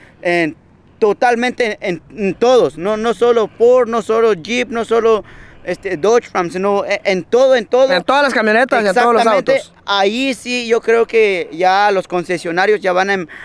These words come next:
Speaker 1: a empezar ya a bajar los precios, a, a dar mejores, eh, descuentos. Ahorita mismo no, no están dando nada.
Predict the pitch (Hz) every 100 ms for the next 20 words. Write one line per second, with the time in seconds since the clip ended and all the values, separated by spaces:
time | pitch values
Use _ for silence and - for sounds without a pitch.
0 | - 165 170 151 147 143 165 151 180 185
1 | 180 180 160 160 160 170 165 - 170 170
2 | 196 180 170 147 147 - - - - 151
3 | 165 180 175 165 180 175 - 151 143 151
4 | - 165 220 233 - 165 - 175 208 202
5 | 190 214 247 247 196 175 175 160 170 156
6 | 156 147 147 190 185 156 151